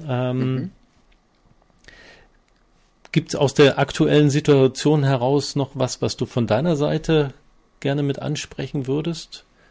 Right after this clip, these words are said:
Speaker 1: Also wir befinden uns ja jagdlich, wie wir gerade eben mit Unterschallmunition und Novellierungen, ähm, nicht nur vom Waffengesetz vor einigen Monaten, jetzt das Jagd- und Naturschutzgesetz. Äh,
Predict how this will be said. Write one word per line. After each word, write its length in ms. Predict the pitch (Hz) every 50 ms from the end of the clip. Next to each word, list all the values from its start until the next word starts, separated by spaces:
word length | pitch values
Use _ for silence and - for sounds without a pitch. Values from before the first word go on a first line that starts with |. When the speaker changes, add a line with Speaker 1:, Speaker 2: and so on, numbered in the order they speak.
| _ _ _
Speaker 1:
Also 260 | - 123 113 107 110
wir 100 | 117 110
befinden 380 | 101 117 107 - 131 131 131
uns 160 | 123 110 - -
ja 80 | 113
jagdlich, 680 | 110 104 110 110 117 - - - 131 117 - - -
wie 100 | - 110
wir 80 | 110 110
gerade 320 | 98 98 107 113 110 107
eben 180 | 107 104 101 101
mit 120 | 101 98
Unterschallmunition 1080 | - 139 127 - 131 110 - - 113 107 110 110 110 110 110 - - - 123 120 113 113
und 260 | 113 107 104 107 101 104
Novellierungen, 1000 | 113 113 107 120 110 110 117 123 120 - 117 110 113 117 113 110 110 110 107 - - - - - - - - - _ _
ähm, 540 | - 107 104 101 101 101 104 104 104 101 95
nicht 220 | 104 113 104 - 123
nur 80 | 110
vom 260 | - - 110 101 98
Waffengesetz 560 | 107 107 - - 120 107 104 98 110 110 - -
vor 240 | - - 104 104
einigen 240 | 104 104 104 101 101
Monaten, 540 | 101 101 107 110 110 110 104 98 - - 104
jetzt 300 | 98 98 98 - - -
das 340 | 95 - - - - - -
Jagd- 400 | 107 98 101 101 101 - - 107
und 80 | 101
Naturschutzgesetz. 1200 | 98 98 95 - - 127 117 - - 113 - - - - 110 - 107 104 101 - - - - -
Äh, 260 | 110 104 104 104 101